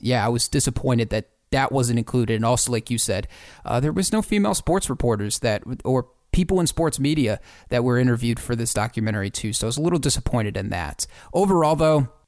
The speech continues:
watching this documentary twice, it brought up a lot of memories. It brought up a lot of things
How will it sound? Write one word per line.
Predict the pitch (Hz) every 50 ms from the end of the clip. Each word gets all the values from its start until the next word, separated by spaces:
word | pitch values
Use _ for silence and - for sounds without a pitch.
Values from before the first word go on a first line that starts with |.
| _ -
watching | - 139 151 165 190 180 - 208 180
this | 160 -
documentary | - 165 156 - 151 139 143 135 123 117
twice, | 113 - - 127 117 110 120 123 117 - - - - _ - - - _ _ -
it | - 131 123
brought | 156 151 160
up | 151 -
a | 151
lot | 139 135 135
of | 127 120
memories. | 127 131 135 143 143 143 143 143 131 - - -
It | - 123 120
brought | - 135 131 127
up | 123 117 - -
a | - 131
lot | 123 123 123 123
of | 123 113 -
things | - 135 123 120 117 113 113 - - - - -